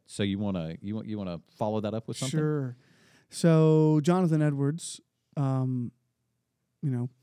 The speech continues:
Speaker 2: he's a pastor of, uh, late days. He's not alive anymore.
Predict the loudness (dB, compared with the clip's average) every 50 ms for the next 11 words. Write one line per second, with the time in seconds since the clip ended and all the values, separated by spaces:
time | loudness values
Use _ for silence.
0 | _ _ _ _ -6 -4 -4 -2 -2 -2 -2 -4 -8 _ _ -6 -4 -4 -4 -4
1 | -4 -4 -4 -4 -4 -6 -6 -4 -4 -6 -8 -10 _ _ _ _ _ _ _ _
2 | _ _ _ _ _ _ -14 -12 -12 -10 -10 -12 -14 -16 -16 _ -10 -8 -8 -10
3 | -12 -16 _ _ _ _ _ -20 -20 -18 -16 -16 -8 -8 -8 -8 -8 -10 -14 -14
4 | -10 -6 -4 -4 -4 -4 -4 -4 -4 -4 -6 -10 -14 -16 -16 -14 -14 -12 -12 -14
5 | -16 -18